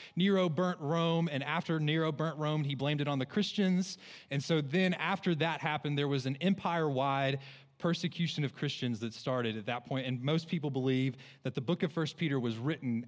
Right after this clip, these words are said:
after that time. And a common theme throughout the book of First Peter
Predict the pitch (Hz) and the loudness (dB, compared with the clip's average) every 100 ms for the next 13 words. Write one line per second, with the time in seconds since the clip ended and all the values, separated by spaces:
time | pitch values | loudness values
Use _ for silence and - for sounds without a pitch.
0 | 127 131 - 127 110 123 - - 127 98 | -4 -4 -2 -4 -2 -4 -4 -6 -4 -4
1 | 90 90 - - 139 147 190 180 175 175 | -8 -12 -20 -10 -6 0 2 2 2 2
2 | 175 170 160 156 151 143 151 147 139 156 | 2 2 0 -2 -2 -2 0 -2 -2 -4
3 | 139 - - 147 | -4 -2 0 0